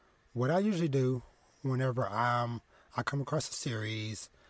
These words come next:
that I've never seen before, or maybe I've seen but never, like, really don't know much about it, is that I will get on my phone on the spot and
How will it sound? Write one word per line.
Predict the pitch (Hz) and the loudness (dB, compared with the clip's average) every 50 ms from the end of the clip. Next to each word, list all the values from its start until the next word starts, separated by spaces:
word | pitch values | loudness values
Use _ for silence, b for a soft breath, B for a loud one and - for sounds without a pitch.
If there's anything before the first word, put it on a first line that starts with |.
| B B B B B _ | B B B B B _
that | - 95 92 | -6 -4 -4
I've | 98 101 | -4 -4
never | 101 92 95 | -4 -6 -4
seen | - - 190 190 175 | -4 -2 0 0 0
before, | 160 139 - - 165 151 151 143 143 143 147 147 143 135 113 | 0 -2 0 0 0 0 0 0 0 0 0 0 -2 -2 -2
or | 107 110 | -2 -2
maybe | 113 113 120 120 120 101 | -2 -2 -2 -2 0 -2
I've | 101 92 - | -2 -2 -2
seen | - - - 143 139 135 123 | -4 -4 -2 -2 -2 -2 -4
but | 101 101 98 | -4 -4 -4
never, | 101 101 104 98 | -4 -4 -4 -4
like, | 95 92 92 | -4 -4 -4
really | 90 101 98 92 87 90 - B B B B B B B B B _ _ _ 101 | -4 -4 -4 -4 -6 -8 -10 B B B B B B B B B _ _ _ -2
don't | - 127 123 120 | 0 0 0 0
know | 117 107 101 | 0 -2 -2
much | 107 107 104 - | -2 -4 -4 -4
about | 101 90 123 156 180 170 143 | -4 0 2 2 4 2 2
it, | 127 117 - - _ _ B B B B B B _ _ - | -2 -4 -6 -10 _ _ B B B B B B _ _ -6
is | 120 110 107 107 | -4 -4 -2 -2
that | 113 107 101 101 98 85 80 | -4 -2 -2 -2 -4 -4 -2
I | 92 95 | -2 -2
will | 95 95 95 95 92 95 101 113 120 - _ _ _ _ _ _ _ 107 | -2 -2 -4 -4 -4 -2 -4 -4 -6 -10 _ _ _ _ _ _ _ -8
get | 90 87 | -6 -6
on | 92 104 | -4 -2
my | 117 135 | -2 -2
phone | - - 131 117 117 117 117 113 113 - _ _ _ _ _ _ _ _ - - | 0 0 0 0 0 0 -2 -4 -6 -10 _ _ _ _ _ _ _ _ -18 -14
on | - 92 98 104 | -10 -10 -8 -6
the | 120 | -6
spot | - - - 123 117 113 110 - - - _ _ _ _ _ _ _ _ _ B B B B B B B B B _ _ - | -6 -4 -4 -2 0 0 -2 -4 -8 -20 _ _ _ _ _ _ _ _ _ B B B B B B B B B _ _ -6
and | - 117 110 101 98 95 95 90 87 85 85 85 | -4 -4 -2 -2 -4 -4 -6 -6 -6 -8 -8 -10